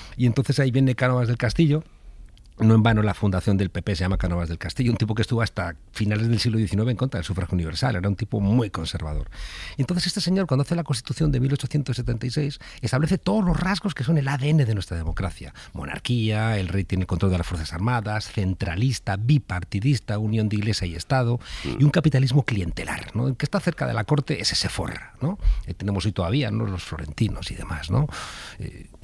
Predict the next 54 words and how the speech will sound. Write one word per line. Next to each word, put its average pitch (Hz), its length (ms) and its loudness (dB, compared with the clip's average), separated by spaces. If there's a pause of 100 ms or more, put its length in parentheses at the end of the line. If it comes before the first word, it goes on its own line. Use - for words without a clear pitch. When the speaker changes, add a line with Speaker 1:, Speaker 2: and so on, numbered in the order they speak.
(300)
Speaker 1:
o - 100 -6
los - 180 4
Amancio 101 380 6
Ortegas 98 340 0
que 90 120 0
nos 80 120 0
regalan 85 360 0
cosas 92 260 -2
que - 160 -10
no 98 120 -4
funcionan 107 380 0
y 107 40 2
se 95 100 0
ahorra 92 220 2
por 87 120 -2
otro 87 160 -2
lado 82 160 -2
impuestos, 85 560 -10
¿no? 143 160 0 (300)
Entonces 165 280 0
el 165 80 -2
quince 180 260 2
eme 190 140 2
pone 208 240 2
en 190 60 6
cuestión 123 300 0
todo 85 180 -6
eso. 90 160 -6
El 92 60 -4
rey 104 180 0
es 95 140 -4
un 98 80 -2
chorizo 180 500 0
que 139 80 -2
tiene 107 220 -4
que 107 120 -2
irse, 170 520 0
Speaker 2:
Mm. - 260 -14
Speaker 1:
el 92 80 -4
bipartidismo 104 580 2
está 110 160 0
la 107 80 2
gente 110 240 2
en 101 40 0
la 98 80 0
calle 107 200 2
diciendo: 104 340 0
"pesoe, 101 300 0
P 101 140 -2
P, 101 120 2
la 95 80 0
misma 98 240 0
mierda 117 340 0
es", 185 340 -2